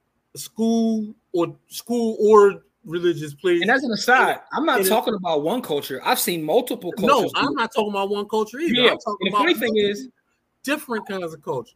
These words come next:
Speaker 2: I'm talking about right here in Philadelphia. I, in, in
Speaker 1: Man, I, the neighborhood I used to live in, I used to live right there near forty-seventh and Chester. And I watched these Vietnamese people come.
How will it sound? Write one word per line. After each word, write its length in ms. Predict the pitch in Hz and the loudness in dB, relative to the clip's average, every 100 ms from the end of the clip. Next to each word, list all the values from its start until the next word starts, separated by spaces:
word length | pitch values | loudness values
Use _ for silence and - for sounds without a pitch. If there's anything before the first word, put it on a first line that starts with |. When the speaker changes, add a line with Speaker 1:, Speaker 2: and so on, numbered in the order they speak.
| - | -10
Speaker 2:
I'm 100 | 285 | -6
talking 240 | 294 233 196 | -6 -6 -4
about 280 | 165 139 | -6 -6
right 260 | 139 214 247 | -4 -4 -4
here 340 | - 240 226 | -6 -2 -2
in 80 | 185 | -2
Philadelphia. 760 | 165 226 196 190 247 - 120 101 | -4 -4 -4 -6 -8 -8 -10 -10
I, 140 | 131 165 | -10 -8
in, 420 | 151 151 151 147 | -8 -8 -10 -10
in 160 | 143 240 | -8 -4
Speaker 1:
Man, 500 | 240 220 208 208 202 _ _ - | -4 -2 -4 -4 -6 _ _ -2
I, 160 | 311 226 - _ _ _ 185 | -2 -2 -12 _ _ _ 2
the 80 | |
neighborhood 500 | 208 294 320 277 254 | 2 0 -2 0 0
I 60 | 254 | 0
used 220 | 247 233 | -2 -4
to 80 | 196 | -6
live 420 | 214 302 339 247 | -8 -6 -6 -4
in, 100 | 202 208 | -6 -4
I 60 | |
used 200 | 302 277 | -6 -8
to 60 | 220 | -10
live 320 | 202 233 220 185 | -10 -8 -8 -4
right 240 | 240 214 | -4 -4
there 140 | 233 | -10
near 220 | 220 202 180 | -6 -6 -6
forty-seventh 680 | - 233 214 220 202 196 | -8 -8 -6 -6 -8 -10
and 100 | 175 | -14
Chester. 420 | - 196 143 _ _ _ _ _ _ _ _ _ _ _ 190 | -8 -8 -8 _ _ _ _ _ _ _ _ _ _ _ -6
And 180 | 185 | -4
I 60 | 233 | -4
watched 300 | 277 208 202 | -2 -2 -2
these 180 | 254 175 | -8 -6
Vietnamese 680 | 220 226 208 208 226 208 - | -6 -4 -4 -6 -6 -6 -8
people 380 | 214 175 185 - | -10 -10 -18 -12
come. 380 | 208 185 165 | -8 -6 -8